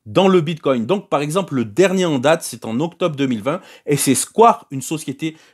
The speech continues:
gérée par le patron de Twitter, qui a investi plus de cinquante millions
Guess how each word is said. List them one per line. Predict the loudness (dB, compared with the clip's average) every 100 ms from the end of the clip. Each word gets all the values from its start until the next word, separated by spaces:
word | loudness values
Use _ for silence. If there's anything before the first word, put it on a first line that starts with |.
| -18
gérée | -6 0 2 2
par | 2 2
le | 0
patron | 0 -2 0 -4
de | -4
Twitter, | -4 -6 -2 -4
qui | -2 0
a | 2
investi | 0 -4 -8 -10
plus | -6 -2
de | -2 -4 -12 _
cinquante | 0 0 2 -2 -2
millions | -2 0 0